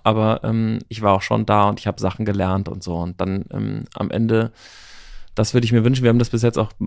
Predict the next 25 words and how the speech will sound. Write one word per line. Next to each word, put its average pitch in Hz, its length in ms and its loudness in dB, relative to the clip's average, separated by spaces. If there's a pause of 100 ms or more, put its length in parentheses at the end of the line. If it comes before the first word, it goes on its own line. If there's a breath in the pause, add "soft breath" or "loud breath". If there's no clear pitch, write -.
super 120 400 2
hingekriegt, 117 540 2
muss 104 140 0
ich 98 120 -8
sagen. 110 340 0
Ich 110 140 -8
hoffe, 110 160 -6
dass 107 160 -2
das 104 160 -4
auch 98 100 -2
so - 140 -2
bleibt. 120 560 0
Aber 107 280 2
klar 120 680 2
hab 120 180 -4
ich - 180 -8
manchmal 120 380 0
auch - 300 -6
Angst, 123 400 0
dass 113 180 -2
wenn 113 240 -2
ich 113 140 -12
sage, 117 340 -2
„Du, 120 220 -2
übrigens, 117 520 -4